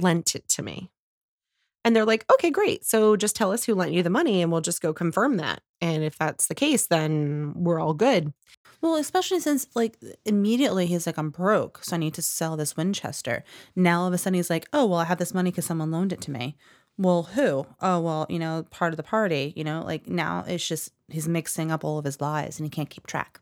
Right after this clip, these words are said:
Speaker 1: Exactly. Exactly. So an officer, an officer was dispatched at once and after a short while returned with the news from various sources that Packer had been seen with several different wallets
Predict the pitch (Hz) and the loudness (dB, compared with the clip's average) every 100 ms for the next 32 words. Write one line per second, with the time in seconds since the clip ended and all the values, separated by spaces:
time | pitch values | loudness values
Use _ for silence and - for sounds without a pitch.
0 | - 165 160 143 - - - - 214 _ | -8 -6 -4 -4 -4 -6 -10 -10 -14 _
1 | - 160 139 - - - - - - - | -10 -6 -6 -8 -14 -16 -20 -20 -18 0
2 | 214 151 175 233 240 247 - - 185 156 | 2 4 4 2 2 -2 -4 -2 0 0
3 | - 233 220 - 170 - 175 185 - 370 | 0 2 2 0 -4 0 0 0 -2 -2
4 | 180 160 - - - _ 190 170 160 185 | -2 -4 -8 -10 -18 _ 0 0 2 0
5 | - 233 480 220 156 143 170 190 - 196 | 0 0 0 0 -2 -2 -2 -2 0 2
6 | 208 233 294 220 170 170 - 175 151 151 | 2 0 2 4 4 0 0 0 2 2
7 | 190 269 190 160 139 151 - - - 190 | 2 0 -2 -4 -6 -8 -10 -14 -4 -4
8 | - 202 226 269 254 196 175 165 220 214 | -2 -4 -2 -2 0 2 2 2 2 2
9 | 185 - 160 160 185 226 277 320 220 156 | 0 0 0 0 0 0 0 0 0 0
10 | 156 - - | -2 -6 -12